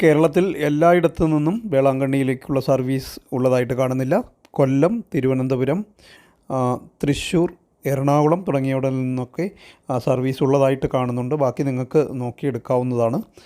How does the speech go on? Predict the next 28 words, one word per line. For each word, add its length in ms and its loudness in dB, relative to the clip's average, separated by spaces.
അതുപോലെ 280 6
റിട്ടേൺ 480 2
ടിക്കറ്റ് 280 2
കൂടി 140 4
ബുക്ക് 220 -4
ചെയ്യുന്നവർ 400 0
ഇവിടെ 180 2
മുകളിൽ 420 2
കാണുന്ന 260 2
ആ 160 -2
ഒരു 160 2
ബാറിൽ 400 0
പ്രസ് 360 -6
ചെയ്തതിന് 400 2
ശേഷം 480 0
ബുക്കിൽ 320 -2
പ്രസ് 220 -2
ചെയ്തെങ്കിലേ 380 0
മുന്നോട്ട് 340 -2
പോകുന്നതായിട്ട് 580 0
കാണുന്നുള്ളൂ. 580 -4
അൾട്രാ 400 4
ഡീലക്സ് 460 2
ബസ്സാണ്, 440 2
എ 120 2
സി 180 -2
ബസ്സല്ല. 580 2
നോർമൽ 540 0